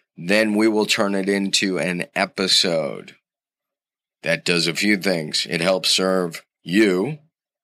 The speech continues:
and it gets us a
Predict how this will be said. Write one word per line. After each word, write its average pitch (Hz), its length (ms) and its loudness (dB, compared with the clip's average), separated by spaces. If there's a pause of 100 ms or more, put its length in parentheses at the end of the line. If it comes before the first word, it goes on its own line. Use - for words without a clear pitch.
(420)
and 107 640 0 (680)
it 87 180 -8
gets 95 300 0
us 95 320 0 (220)
a 95 340 0